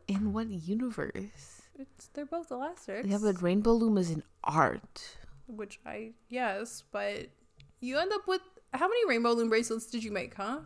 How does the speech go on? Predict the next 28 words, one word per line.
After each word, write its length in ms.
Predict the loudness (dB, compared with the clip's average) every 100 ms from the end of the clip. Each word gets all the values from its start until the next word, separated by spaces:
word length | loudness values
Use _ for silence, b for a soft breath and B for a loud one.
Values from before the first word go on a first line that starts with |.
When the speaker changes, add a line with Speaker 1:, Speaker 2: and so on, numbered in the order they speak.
| -6
Speaker 1:
A 140 | 2 4
lot. 500 | 8 10 8 6 -4
Speaker 2:
And 140 | 2
you 140 | 4 2
still 240 | 2 0
wear, 300 | 2 0 0 -4
not, 320 | 2 2 0 8
like, 120 | 10
Speaker 1:
I 60 |
was, 120 | 12 10
Speaker 2:
still 140 | 10
Speaker 1:
I 60 | 12 12
Speaker 2:
currently, 100 | 12
Speaker 1:
was 100 | 6
Speaker 2:
but 60 |
Speaker 1:
selling 240 | 8 10 10
Speaker 2:
you 60 |
Speaker 1:
them 140 | 8 8
at 80 | 8
Speaker 2:
will. 60 |
Speaker 1:
one 200 | 8 6
point. 380 | 6 2 2 0 -2
Speaker 2:
I 80 |
remember 320 | -2 0 -2 -4
that. 100 | -6
Was 100 | -4
pretty 180 | -6 -10
cool. 280 | -12 -12